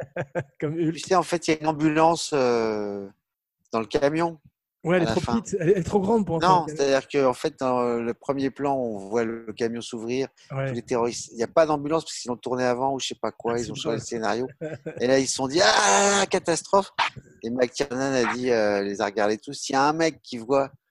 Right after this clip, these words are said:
Speaker 2: qu'il n'y avait pas d'ambulance dans le camion,
Speaker 1: <laughs>
Speaker 2: euh, vous, je veux bien, euh, je sais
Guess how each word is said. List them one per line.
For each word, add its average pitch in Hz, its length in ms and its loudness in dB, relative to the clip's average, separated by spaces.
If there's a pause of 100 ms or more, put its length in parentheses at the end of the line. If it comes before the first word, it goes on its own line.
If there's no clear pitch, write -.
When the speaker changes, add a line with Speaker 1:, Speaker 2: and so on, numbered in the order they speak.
(500)
Speaker 2:
qu'il 120 120 0
n'y 117 60 4
avait 110 80 0
pas 139 120 4
d'ambulance 127 480 2
dans 120 120 0
le 131 60 -2
camion, 127 520 0
Speaker 1:
<laughs> 123 40 -4
Speaker 2:
euh, 107 540 -2 (100)
vous, 104 360 -14 (280)
je 101 200 -10
veux 113 40 -4
bien, 120 440 -2
euh, 101 160 0 (600)
je - 100 -14
sais - 40 -14